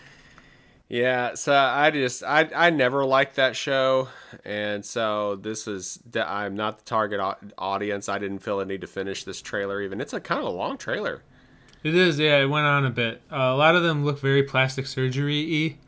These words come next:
Speaker 2: today, uh, except for, uh, uh, Matt LeBlanc. He looks like a normal person, and, uh,
Speaker 1: He looks like your uncle. Like,
Speaker 2: Yeah.
Speaker 1: whoever you are, you have an uncle that looks like him.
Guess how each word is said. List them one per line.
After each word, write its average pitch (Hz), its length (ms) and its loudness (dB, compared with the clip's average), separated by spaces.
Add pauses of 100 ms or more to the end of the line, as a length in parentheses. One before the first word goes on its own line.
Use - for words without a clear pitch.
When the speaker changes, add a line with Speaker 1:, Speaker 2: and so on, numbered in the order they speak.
(160)
Speaker 2:
today, 147 440 -2 (180)
uh, 127 160 -2
except 131 240 -4
for, 120 840 -4 (440)
uh, - 40 -16
uh, 113 200 -8
Matt 135 240 -4
LeBlanc. 123 420 -2
He 143 140 -4
looks 139 200 -2
like 127 120 -2
a 117 60 -4
normal 120 540 -6 (520)
person, 135 560 -2
and, 117 340 -4
uh, 113 280 -2
Speaker 1:
He 170 100 4
looks 220 180 2
like 202 160 4
your 139 160 2
uncle. 123 480 -2
Like, - 400 -4
Speaker 2:
Yeah. 156 240 6
Speaker 1:
whoever 180 240 6
you 185 180 4
are, 185 240 8
you 156 160 0
have 156 140 6
an 139 80 4
uncle 139 240 2
that 110 140 -6
looks 120 180 -4
like 95 140 -4
him. 120 180 -2